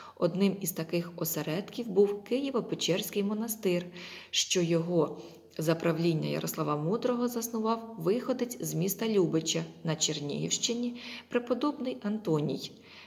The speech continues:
Печерський монастир був центром не тільки православ'я, а й літописання, мистецтва, медицини. При княжих дворах, Печерському та Видубицькому монастирях створювалися книгосховища.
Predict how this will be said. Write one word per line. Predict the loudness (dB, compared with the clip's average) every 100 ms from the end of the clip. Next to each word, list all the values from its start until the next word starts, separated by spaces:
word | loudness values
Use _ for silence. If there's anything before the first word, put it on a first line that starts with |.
| -6
Печерський | 0 2 4 2 0 0
монастир | 0 -2 -4 0 0 0
був | -4
центром | -2 0 0 0 -2 0
не | 0
тільки | 2 0 0 -4
православ'я, | 0 0 0 -2 -2 -2 -4 -8 -10 -12
а | -2
й | 0
літописання, | 2 0 -6 -6 -2 0 0 0 -2 -6 -4
мистецтва, | -2 -2 0 -2 -2 -4 -6 -4
медицини. | -4 -2 -2 -2 -4 -4 -10 -16 -20 -18 -16 -18 -20 -6
При | -4
княжих | -2 -2 0 0
дворах, | 2 4 4 4 0 -6
Печерському | -2 4 4 4 -2 -2
та | 2 2
Видубицькому | 4 4 4 4 2 -2 -2
монастирях | 0 0 0 -2 0 2 0 -4
створювалися | -6 0 2 2 2 0 0 -2
книгосховища. | 0 0 0 -2 -2 2 2 2 0